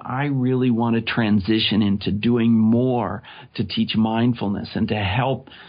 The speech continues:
to help adults, because there are so many adults that I meet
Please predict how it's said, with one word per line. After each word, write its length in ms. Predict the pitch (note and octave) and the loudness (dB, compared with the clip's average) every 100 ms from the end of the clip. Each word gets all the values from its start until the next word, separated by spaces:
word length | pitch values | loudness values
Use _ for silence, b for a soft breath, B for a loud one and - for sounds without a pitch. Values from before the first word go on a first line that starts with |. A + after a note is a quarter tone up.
| B - | B -4
to 80 | |
help 300 | A#2 B2 D#3 | -2 -2 -2
adults, 580 | F3+ D#3 E3 B3 - - - | -4 -2 -4 -4 -8 -10 -6
because 320 | C#3+ D3 B2+ | -4 -2 -2
there 140 | C#3 | -2
are 120 | B2 B2 - - | -2 -6 -10 -6
so 220 | C#3 D3+ | -2 -2
many 360 | D#3 D3+ D3+ A#2+ | -2 0 0 -2
adults 460 | A#2+ A#2+ C#3 D#3 - | -4 -2 -4 -4 -6
that 120 | C3 | -2
I 120 | B2 | 0
meet 480 | B2 B2 F3+ F#3 | 2 2 0 0